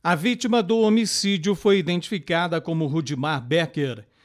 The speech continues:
Ele foi atingido por dois tiros, um no peito e outro no abdômen, na casa da ex-companheira, que é a principal suspeita do crime, e fugiu logo após os fatos.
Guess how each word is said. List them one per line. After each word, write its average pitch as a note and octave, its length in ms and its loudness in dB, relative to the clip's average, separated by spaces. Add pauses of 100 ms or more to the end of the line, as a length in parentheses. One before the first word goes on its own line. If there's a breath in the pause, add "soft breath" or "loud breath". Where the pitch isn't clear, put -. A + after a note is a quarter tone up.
(240 soft breath)
Ele D#3 180 -2
foi D#3+ 240 0
atingido D#3+ 720 -2
por D#3 180 -2
dois F3+ 380 -2
tiros, E3 580 -2
um F3 120 0
no D#3+ 100 0
peito G3+ 500 -4
e D#3+ 80 -4
outro D#3 380 -4
no A#2+ 100 -4
abdômen, F3 760 -2
na C4 120 -2
casa F#3+ 460 -2
da D#3+ 160 0
ex-companheira, D#3 760 0 (480 soft breath)
que F#3+ 200 2
é E3 40 4
a F#3 60 2
principal F3+ 600 0
suspeita F3 680 -2
do C#3+ 140 -6
crime, E3+ 520 4 (180)
e B2 80 -14
fugiu F3+ 380 0
logo D#3+ 360 2
após C#3+ 280 -2
os C#3 140 -6
fatos. D3+ 640 -4